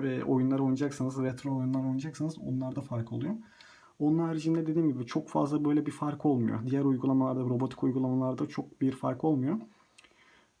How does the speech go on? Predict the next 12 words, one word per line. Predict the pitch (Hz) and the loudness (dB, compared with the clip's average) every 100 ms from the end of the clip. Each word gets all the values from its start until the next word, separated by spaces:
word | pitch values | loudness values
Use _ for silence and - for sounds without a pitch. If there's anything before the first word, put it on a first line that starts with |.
| - | -2
Ee, | 143 139 139 135 135 - _ _ _ _ _ _ _ _ - - - _ _ _ _ _ _ _ - | 2 2 4 2 0 -6 _ _ _ _ _ _ _ _ -20 -20 -20 _ _ _ _ _ _ _ -8
eğer | 147 143 151 | -4 -2 -2
powerbank'le | 156 151 147 143 147 | 0 0 2 -2 -4
falan | - 147 143 | -2 -2 -2
kullanacaksanız, | - 139 143 165 - 147 - | -2 0 0 -2 -4 -6 -6
overclock | 135 123 120 131 127 | -4 -4 -4 -6 -4
falan | 135 131 | -2 -2
yapmayı | 123 135 123 | -2 -2 -2
düşünüyorsanız | 117 147 139 127 120 | -2 -2 -2 -2 -2
zaten | 120 127 120 - - 113 - | -2 -2 -4 -6 -16 -20 -8
powerbank'le | 131 123 123 120 127 | -6 -2 -2 -2 -2
olmaz. | 123 151 175 - | -2 -2 -4 -8